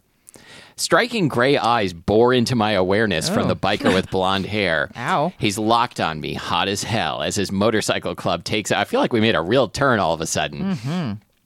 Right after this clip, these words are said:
Speaker 2: Wait,
Speaker 1: As
Speaker 2: who, who's being, lo-, like, this guy is having this other biker guy locking in on him?
Speaker 1: No, I think the person talking is a, is a woman who is sitting at the diner.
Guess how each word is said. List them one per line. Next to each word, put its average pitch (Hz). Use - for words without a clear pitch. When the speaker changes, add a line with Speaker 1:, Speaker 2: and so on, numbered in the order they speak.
Speaker 2:
Wait, 240
Speaker 1:
As 214
Speaker 2:
who, 277
who's 294
being, 202
lo-, 151
like, -
this 185
guy 170
is 165
having 170
this 160
other 170
biker 190
guy 202
locking 175
in 175
on 165
him? 190
Speaker 1:
No, 202
I 160
think 233
the 190
person 180
talking 131
is 95
a, 85
is 95
a 87
woman 104
who 90
is 82
sitting 92
at 82
the 78
diner. 71